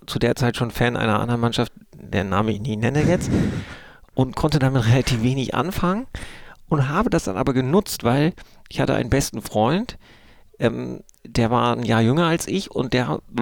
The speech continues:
stand quasi im Begriff, Fan der gleichen Mannschaft zu werden wie ich. Das wiederum fand ich doof, ja, und deswegen hab ich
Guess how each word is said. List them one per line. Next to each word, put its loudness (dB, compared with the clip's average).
stand -4
quasi 0
im -6
Begriff, -2
Fan -2
der 0
gleichen -2
Mannschaft 0
zu 0
werden 0
wie 2
ich. 0
Das 0
wiederum 0
fand -2
ich -4
doof, 2
ja, 0
und -2
deswegen 0
hab -2
ich -2